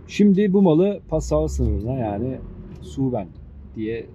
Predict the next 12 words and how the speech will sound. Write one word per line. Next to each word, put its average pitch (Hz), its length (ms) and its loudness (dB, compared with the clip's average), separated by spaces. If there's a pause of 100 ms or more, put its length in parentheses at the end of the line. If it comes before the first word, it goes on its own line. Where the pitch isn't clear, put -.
(200)
anlarsınız 107 640 -10
büyük 95 140 -14
ihtimalle. 95 440 -12
Ha, 143 260 -2
o 139 120 0
gün 165 200 4
de 160 120 6
bize 165 320 0 (560)
şeydeydik. 127 540 2 (160)
Ee, 101 420 -12
şimdi 120 280 -10
ben 139 200 -2